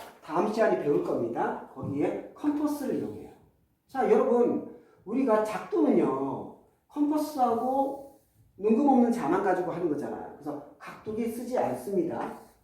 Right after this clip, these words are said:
컴퍼스를 이용할 거예요. 그래서 얘는 일단 틀렸다. 자, 삼 번 볼게요. 자, 두 선분 길이 비교. 자, 길이. 선분 길이. 자, 선분 길이는 뭡니까?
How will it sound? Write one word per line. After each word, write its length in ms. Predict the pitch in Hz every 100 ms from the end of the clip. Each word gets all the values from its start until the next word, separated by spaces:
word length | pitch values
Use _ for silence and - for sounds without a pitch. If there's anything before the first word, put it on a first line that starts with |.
| _
컴퍼스를 640 | - 262 269 269 240 170
이용할 340 | 139 123 117
거예요. 280 | - - -
그래서 180 | 147 143
얘는 420 | 120 143 208 -
일단 360 | 190 208 208 208
틀렸다. 360 | - - - - - _ - - _ _ _ - -
자, 60 |
삼 240 | - 240 240
번 100 | 220
볼게요. 640 | - - - - - - - - - _ _ _ - - _ - - - - _
자, 200 | - 220 -
두 140 | 247
선분 460 | 311 294 294 269 269
길이 380 | 233 240 240
비교. 720 | 185 - 139 - - - - -
자, 240 | - - -
길이. 640 | - 226 247 151 135 - _ _ _
선분 540 | - 262 247 262 254
길이. 280 | - 247 262
자, 1900 | - - - - - - - - - - - - - - - - - - - -
선분 320 | 262 269 262
길이는 400 | 170 - 208 220
뭡니까? 420 | 220 - - -